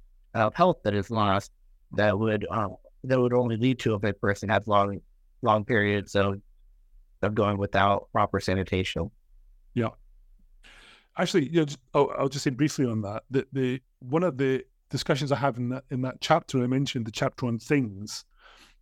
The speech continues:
Speaker 2: is around the, the sewer. Um, <clears throat> and I think sewers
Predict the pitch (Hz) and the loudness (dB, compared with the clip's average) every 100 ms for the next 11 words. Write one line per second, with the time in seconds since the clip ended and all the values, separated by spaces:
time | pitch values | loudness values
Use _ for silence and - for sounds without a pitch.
0 | _ 143 139 120 127 123 117 117 - - | _ 0 0 2 0 0 -4 -8 -18 -10
1 | 123 123 123 127 - 175 160 90 - _ | 0 0 0 -4 0 4 4 4 -6 _
2 | _ 127 120 127 - - - 113 _ _ | _ -2 0 -2 -6 -6 -6 -8 _ _
3 | _ _ _ _ - 147 147 190 - 175 | _ _ _ _ 0 2 2 -2 -2 0
4 | 180 147 123 | 2 2 0